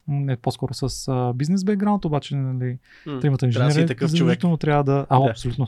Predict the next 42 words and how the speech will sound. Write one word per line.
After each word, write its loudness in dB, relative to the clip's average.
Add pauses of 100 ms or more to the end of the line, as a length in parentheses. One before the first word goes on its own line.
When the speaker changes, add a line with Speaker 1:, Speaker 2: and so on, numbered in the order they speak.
(140)
Speaker 1:
абсолютно, -6
защото -8
иначе -8
става -10 (260)
purely 2
engineering 0
Speaker 2:
М. 2
Speaker 1:
организация 0
и -8
става, -6
там -6 (100)
също -6
са -2
трудни -2
нещата. -6 (640)
Но 2
там 4
се 0
ударихме 6
в 4
гърдите 6
и -2
казахме: 4
„Бе, 2
как -2
може 2
па -2
да, 0 (140)
да -2
няма -2
хора -4
и, -2
и -4
как -2
па, -6
колко 0
па 2
да 0
е -2
сложно -6
цялото -10
нещо?“ -4